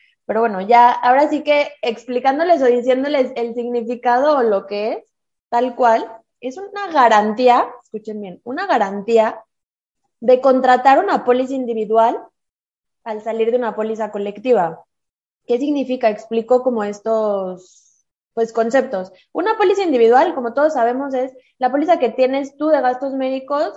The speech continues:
independiente, que tú pagas año con año y tú decidiste de sus características. Una póliza colectiva es la que estás dentro de una colectividad, que significa en una empresa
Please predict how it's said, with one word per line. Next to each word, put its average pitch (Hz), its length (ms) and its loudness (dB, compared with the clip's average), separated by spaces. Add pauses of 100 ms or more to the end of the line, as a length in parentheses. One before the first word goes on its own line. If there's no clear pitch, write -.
(120)
independiente, 208 840 -4 (160)
que 226 120 -6
tú 269 280 -6
pagas 277 320 4
año 240 300 -4
con 208 180 -6
año 285 300 -8
y 277 140 -8
tú 233 80 -6
decidiste 226 540 -6
de 233 120 -4
sus 190 140 -16
características. 185 680 -10 (880)
Una 254 260 0
póliza 247 360 2
colectiva 254 800 0 (180)
es 226 180 -6
la 240 140 -2
que 233 80 -8
estás 226 380 -4 (120)
dentro 226 560 0
de 214 100 -2
una 214 440 -8 (120)
colectividad, 233 960 2
que 220 100 -8
significa 208 460 -6
en 220 100 -2
una 214 140 -6
empresa 202 640 -2